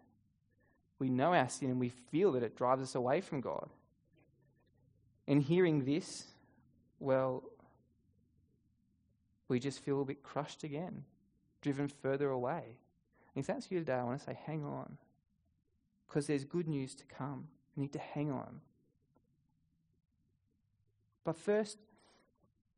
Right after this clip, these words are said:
let me talk to others of us who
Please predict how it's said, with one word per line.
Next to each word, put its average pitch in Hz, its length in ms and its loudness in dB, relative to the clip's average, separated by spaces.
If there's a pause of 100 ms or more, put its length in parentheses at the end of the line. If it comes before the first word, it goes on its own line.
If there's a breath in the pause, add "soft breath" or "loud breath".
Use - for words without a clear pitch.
let 165 80 0
me 202 60 2
talk 196 220 -2
to - 140 -2
others 151 260 2
of 120 120 0
us - 380 -10 (720)
who 127 360 0